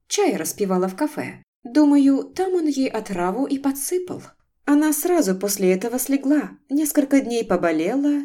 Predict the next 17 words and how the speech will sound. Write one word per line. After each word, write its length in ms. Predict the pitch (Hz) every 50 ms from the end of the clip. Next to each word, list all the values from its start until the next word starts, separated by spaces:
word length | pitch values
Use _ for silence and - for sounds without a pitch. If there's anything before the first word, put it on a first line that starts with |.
| 302 -
и 120 | - 359
ушла. 580 | 330 285 - - - - 135 123 123 131 - _ _ _ _ _ _ _ _ -
Но 180 | 269 320 370 370
компромат 680 | 370 311 240 214 208 196 180 175 190 269 359 - - -
на 100 | 262 240
этого 280 | 233 226 202 185 175
чёрта 420 | 175 - 165 151 151 - - 240 254
оставила. 760 | - 311 - - - 294 208 160 - 139 131 131 127 131 - _ _ _ _ -
Он 260 | 320 330 311 294 285
не 120 | 285 285 285
сунулся 540 | 285 - - 392 277 165 156 156 - 160
к 120 | 160 - 185
ней 160 | 180 180 180
домой. 520 | 185 240 240 190 139 127 135 - - - - -
Квартира 500 | - 208 208 196 196 196 - 190 185 202
с 120 | 202 -
подселением. 1000 | - 247 233 - - 277 269 269 349 330 220 180 147 127 117 - - - _